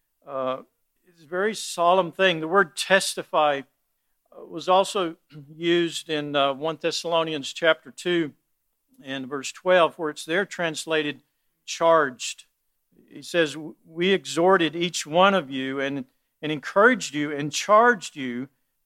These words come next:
to walk in a manner worthy of God, who calls you into His own kingdom and glory." And so he, he reminds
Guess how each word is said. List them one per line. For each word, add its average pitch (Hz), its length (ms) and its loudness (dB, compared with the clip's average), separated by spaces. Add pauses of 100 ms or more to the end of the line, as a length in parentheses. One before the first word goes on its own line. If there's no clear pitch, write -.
to 143 60 -12
walk 180 280 4
in 170 120 0
a 165 40 0
manner 170 320 2
worthy 170 520 2
of 135 120 -4
God, 123 400 2 (460)
who 131 80 -16
calls 170 540 2
you 170 280 0 (380)
into 156 240 -10
His 143 160 -6
own 156 300 2
kingdom 151 600 -6 (500)
and 127 180 -8
glory." 123 540 -6 (600)
And 196 120 -20
so 226 140 0
he, 214 240 -4 (260)
he 220 100 -10
reminds 220 800 -2